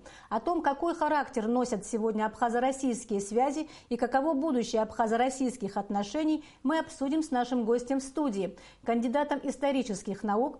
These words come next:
доцентом кафедры истории России Северокавказского федерального университета Николаем Трапш.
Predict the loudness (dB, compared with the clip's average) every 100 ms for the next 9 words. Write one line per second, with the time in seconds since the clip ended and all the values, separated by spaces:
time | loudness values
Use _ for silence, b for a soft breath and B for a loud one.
0 | -2 0 0 0 -2 0 0 2 0 0
1 | -2 0 -2 -2 2 2 2 2 0 0
2 | -2 -2 0 0 2 2 0 2 0 0
3 | -2 -4 -2 0 0 0 0 -4 -4 -4
4 | -4 -4 -2 -2 -2 -4 B B -2 0
5 | 2 4 2 0 0 0 0 -12